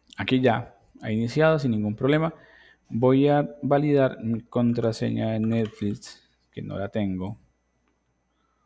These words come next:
O sea, pues, no me la sé de, de memoria. Entonces voy aquí a revisar en Bitwarden cuál es esa contraseña. Eh, vamos a buscar por acá, Netflix.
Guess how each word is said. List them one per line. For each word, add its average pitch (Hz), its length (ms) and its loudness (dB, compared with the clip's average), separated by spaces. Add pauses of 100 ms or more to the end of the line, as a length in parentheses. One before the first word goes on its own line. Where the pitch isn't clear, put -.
(800)
O - 40 -20
sea, - 180 -6
pues, - 300 -6 (120)
no 104 120 -2
me 110 80 2
la 113 80 0
sé 95 120 -4
de, 95 60 -2
de 107 220 2
memoria. 123 560 2 (440)
Entonces - 320 -12
voy 95 160 -4
aquí 98 200 -6
a 101 80 -2
revisar 113 560 -6 (1120)
en 101 180 -4
Bitwarden 107 680 -2
cuál 90 260 -6
es 90 120 -8
esa 98 200 -4
contraseña. 147 600 -4 (1800)
Eh, 120 380 -2
vamos 104 280 -6
a - 60 -20
buscar 117 280 -8
por 120 140 -2
acá, 170 580 -2
Netflix. 147 1300 0